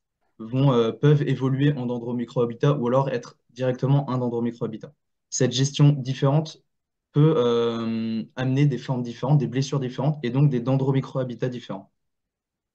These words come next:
L'idée est alors de, de connaître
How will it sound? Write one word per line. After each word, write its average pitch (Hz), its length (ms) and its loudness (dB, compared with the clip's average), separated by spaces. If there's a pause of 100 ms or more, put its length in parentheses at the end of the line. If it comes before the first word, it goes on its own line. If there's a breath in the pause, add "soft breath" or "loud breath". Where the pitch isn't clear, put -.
(1400)
L'idée 143 360 6
est 123 100 6
alors 127 340 4
de, 117 640 -2
de 127 160 -4
connaître 147 480 4